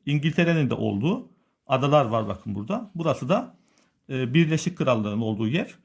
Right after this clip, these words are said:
E, Büyük Britanya adaları olarak geçmekte. Britanya diye kısaltalım. Britanya adaları. Evet, ekvatorun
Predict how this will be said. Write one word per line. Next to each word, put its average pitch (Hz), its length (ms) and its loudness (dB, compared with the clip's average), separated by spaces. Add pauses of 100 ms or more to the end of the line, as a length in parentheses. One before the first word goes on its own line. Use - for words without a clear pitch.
(360)
E, 123 120 -2
Büyük 165 260 4
Britanya 151 500 2
adaları 107 320 -2
olarak 120 340 -6
geçmekte. - 540 -6 (1200)
Britanya 117 540 2
diye 151 320 -2 (340)
kısaltalım. - 520 -10 (1900)
Britanya 135 520 0
adaları. 104 420 -2 (1000)
Evet, 175 360 2
ekvatorun 190 800 0